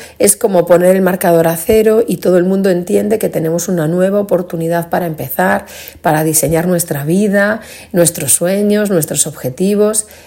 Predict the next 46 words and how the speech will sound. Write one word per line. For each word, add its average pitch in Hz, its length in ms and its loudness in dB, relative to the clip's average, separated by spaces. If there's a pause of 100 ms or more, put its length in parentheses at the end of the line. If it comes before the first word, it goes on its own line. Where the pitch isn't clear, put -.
(140)
A 196 80 2
mí 196 100 6
me 214 140 2
parece 185 260 2
que 185 80 -2
es 175 100 -2
una 156 140 0
época 165 300 0
bonita 147 360 -2
del 139 160 -4
año. 135 380 -8
Bueno, 180 240 0
yo 175 180 0
como 190 220 2
maestra 185 380 0
que 185 100 0
soy, 185 220 2
para 170 240 0
mí 170 180 2
el 165 80 6
año 185 220 2
empieza 170 260 -2
en 147 60 -2
septiembre, 147 520 0
no 147 120 -4
en 143 80 -4
enero, 160 340 0
también 151 300 -2
os 143 80 -2
lo 147 100 0
digo. 220 340 2 (380)
Pero 180 220 6
es 185 180 6
verdad 190 500 2 (260)
que 170 120 4
para 160 240 2
mí 190 380 2
enero 185 440 2
es 190 220 0
un 175 140 -2
momento 180 520 2
de 185 360 4
evaluar 165 960 2
el 160 140 0
primer 156 320 -2
trimestre 226 760 -2